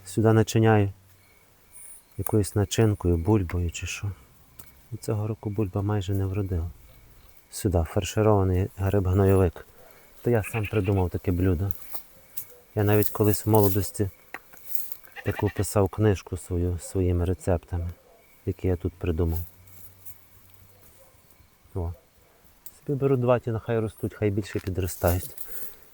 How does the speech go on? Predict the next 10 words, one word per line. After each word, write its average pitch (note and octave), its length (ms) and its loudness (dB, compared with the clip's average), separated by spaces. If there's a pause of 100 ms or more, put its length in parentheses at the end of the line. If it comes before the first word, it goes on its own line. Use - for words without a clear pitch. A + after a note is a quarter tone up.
(2000)
Так - 160 -2
само C3 300 4
тримаю C3 480 0
вівці. A2 480 -2 (760)
Але G#2 440 0 (240)
проблема, G#2+ 600 4
бо G2 160 4
барана A2 440 4
з'їли G#2+ 340 4
вовки. G2+ 500 2